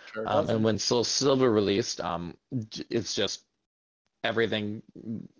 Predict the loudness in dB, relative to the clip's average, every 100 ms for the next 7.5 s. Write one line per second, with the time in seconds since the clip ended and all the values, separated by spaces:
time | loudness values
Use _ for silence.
0 | -20 _ _ -2 0 2 0 -2 -6 0
1 | 0 0 -4 -4 -4 -4 -2 0 0 -4
2 | -2 -2 -2 -6 -6 -8 -6 -6 -4 -4
3 | -4 -6 -8 -6 -6 -8 -8 -6 -6 -4
4 | -2 -4 -4 0 0 0 0 0 0 0
5 | -2 -2 -4 -2 -4 -4 -20 -20 -10 0
6 | 4 2 0 -14 -12 -4 2 2 2 2
7 | 2 2 0 0 -2